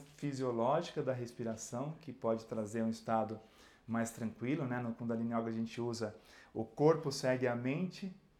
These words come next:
e a mente segue a respiração. Então, se a gente traz um padrão de respiração mais lento, mais tranquilo, eventualmente sua, sua mente fica mais tranquila. E ela é fácil,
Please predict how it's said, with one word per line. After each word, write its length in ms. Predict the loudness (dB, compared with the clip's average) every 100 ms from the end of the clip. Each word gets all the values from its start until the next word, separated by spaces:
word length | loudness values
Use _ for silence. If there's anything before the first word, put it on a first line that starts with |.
| _ -20 -10
e 140 | -2 0
a 100 | 2
mente 340 | 0 -2 -4
segue 280 | -2 0 0
a 40 |
respiração. 640 | -2 -6 -6 -6 -8 -14 -18 -20 _ _ _ _
Então, 140 | -8 -6
se 80 | -2
a 40 |
gente 260 | -2 -4 -2
traz 320 | 2 2 4
um 100 | 2
padrão 460 | 2 2 2 2 2
de 100 | 0
respiração 800 | -2 -2 0 0 -2 -2 -2 -6 -20 -18 -6
mais 320 | 0 0 0
lento, 380 | 0 0 -2 -2
mais 220 | -4 -4
tranquilo, 560 | -6 -6 -2 0 0 -4 -12 -6
eventualmente 680 | -2 0 0 0 0 0 -2
sua, 300 | 0 -2 -2
sua 180 | -4 -4
mente 260 | -4 -4 -8
fica 180 | -10
mais 220 | -8 -8 -10
tranquila. 460 | -12 -14 -16 -20 -20 -20 -20 -20 -8 0
E 200 | 6 8
ela 180 | 8
é 60 | 8
fácil, 640 | 4 2 2 2 -4 -6